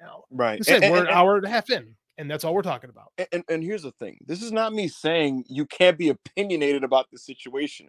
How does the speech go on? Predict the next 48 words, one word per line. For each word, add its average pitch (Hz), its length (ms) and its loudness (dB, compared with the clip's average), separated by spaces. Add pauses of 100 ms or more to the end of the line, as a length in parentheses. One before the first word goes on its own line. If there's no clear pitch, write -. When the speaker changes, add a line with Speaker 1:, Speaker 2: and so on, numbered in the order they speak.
(120)
Speaker 1:
For 262 80 -8
sure. 349 180 0
Speaker 2:
We're 247 60 4
all, 247 200 2 (340)
we're 359 80 0
all 381 140 2
receiving 160 540 -8
infor-, 135 360 -12
we're 180 180 -6
all 226 140 -4
s-, - 220 -14
receiving 147 680 -6
information 120 680 -8
on 110 160 -6
this 110 160 -8
'cause - 160 -18
people 120 200 -6
are 104 60 -4
reporting 131 460 2
on 104 160 -8
it. 110 100 -14 (320)
We're 139 120 4
all 147 120 6
privy 156 380 -2
to 131 240 -2
what's, 117 260 -8
what's 117 160 -12
being 113 200 -4
put 95 160 -6
out 131 240 2
there. 92 260 -8 (280)
And 107 80 -10
so, 123 160 0
of 110 120 -4
course, 175 440 4
you 135 80 -4
know, 123 100 2
on 117 60 -2
a 110 40 -10
social 131 340 -6
media, 110 480 -4 (380)
you 104 140 -8
know, 104 180 0
the, 101 120 -6
the, - 200 -12
the 113 140 2
idea 110 420 4
is 110 280 0